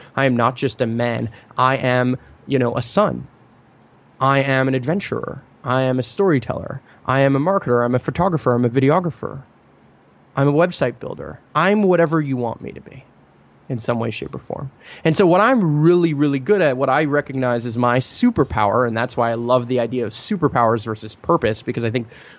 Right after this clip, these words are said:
we have this word that people have overglorified and, and made this complicated thing. What are you, what superpowers do you have?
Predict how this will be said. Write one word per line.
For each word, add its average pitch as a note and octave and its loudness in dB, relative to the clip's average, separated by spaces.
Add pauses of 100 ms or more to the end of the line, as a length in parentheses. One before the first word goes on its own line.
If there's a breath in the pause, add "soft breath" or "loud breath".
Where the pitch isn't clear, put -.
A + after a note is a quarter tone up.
we C3 2
have B2 2
this A2+ -6
word B2+ 4
that A#2 -6
people B2+ -4
have A2+ -8
overglorified C3 2
and, A2+ -8 (360 soft breath)
and A#2+ 2
made B2+ 2
this A#2 -4
complicated B2 -2
thing. C#3+ 0 (420)
What D#3+ 0
are C4+ 4
you, B3 2 (220)
what F#3+ -4
superpowers D#3 0
do A#2+ -8
you A2+ -6
have? - -14